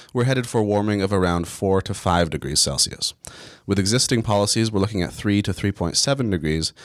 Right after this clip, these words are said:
and with our current pledges, we're headed for two point six to three point two degrees. Indeed, even if we stopped all emissions now, the climate would still be warming and the seas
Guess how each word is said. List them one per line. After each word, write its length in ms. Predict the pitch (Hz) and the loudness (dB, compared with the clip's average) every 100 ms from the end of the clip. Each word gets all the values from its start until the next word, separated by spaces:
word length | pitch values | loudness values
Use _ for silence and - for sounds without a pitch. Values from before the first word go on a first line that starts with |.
| - - - | -20 -14 -2
and 100 | 104 | 0
with 140 | 104 | 2
our 80 | 107 - | 0 0
current 240 | 127 110 | -2 -2
pledges, 640 | - - 165 123 82 80 - - _ | -4 -2 -2 0 0 0 -2 -10 _
we're 180 | 113 107 | -2 2
headed 180 | 107 104 | 0 0
for 120 | 101 | -2
two 220 | - 127 | 0 -2
point 260 | - 117 92 | 0 0 2
six 280 | - 90 - | 0 -2 -4
to 120 | 95 | -4
three 220 | - 90 | -2 -2
point 320 | - 85 76 - | -2 -4 -4 -6
two 240 | - 101 80 | 0 2 2
degrees. 440 | 76 - - - - _ - - - - - _ | 0 -6 -6 -6 -6 _ -20 -20 -20 -20 -20 _
Indeed, 460 | 101 104 131 123 - _ _ _ | -4 0 2 0 -2 _ _ _
even 240 | 127 135 | 0 2
if 80 | 131 | 2
we 80 | 104 | 0
stopped 340 | - 101 98 - | 0 0 0 0
all 200 | 95 90 | 0 2
emissions 420 | 82 - 85 - | 0 -2 -4 -2
now, 380 | 120 113 92 104 _ | 2 2 2 -2 _
the 80 | - - | -8 -2
climate 260 | 117 110 107 | 0 2 2
would 120 | 104 | 0
still 220 | - 107 | 0 0
be 180 | 107 95 | 2 2
warming 320 | 82 78 78 67 | 0 0 -2 -4
and 100 | 85 | -2
the 120 | 80 | -2
seas 320 | 85 78 76 | -2 -2 -4